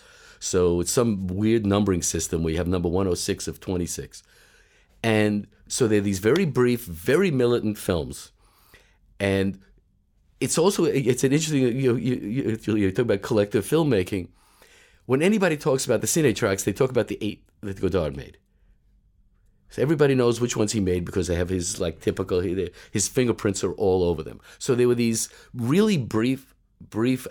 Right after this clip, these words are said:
agitprop films. And with the Godard ones, you could tell they're Godard. They're full of, uh, wordplay, rather juvenile as, uh, as, as I would expect. Uh, and it's image after image. They kind of look like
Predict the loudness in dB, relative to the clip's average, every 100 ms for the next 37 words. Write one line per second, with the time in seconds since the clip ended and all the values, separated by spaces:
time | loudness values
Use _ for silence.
0 | -6 -4 -2 -4 -6 -10 -10 -12 -16 -6
1 | -6 -6 -10 -16 _ _ _ _ _ _
2 | -2 2 4 4 2 0 -6 _ _ _
3 | _ _ -4 -2 0 2 2 2 2 0
4 | -4 -2 0 2 2 2 2 2 2 -2
5 | 0 0 0 -2 0 2 2 2 2 0
6 | -4 0 0 0 -6 -16 _ -6 -4 -2
7 | -4 -2 0 2 2 2 0 -2 -2 -4
8 | -4 -6 -4 -4 -4 -8 -12 _ _ -20
9 | _ -14 -8 -8 -6 -4 -2 0 0 -2
10 | -6 -6 -6 -10 _ _ _ -6 -2 -2
11 | -4 -10 -18 _ _ _ _ 2 2 0
12 | -6 -14 _ _ 2 2 2 0 0 0
13 | 2 2 0 0 -2 0 0 0 0 0
14 | 0 -2 0 -2 -8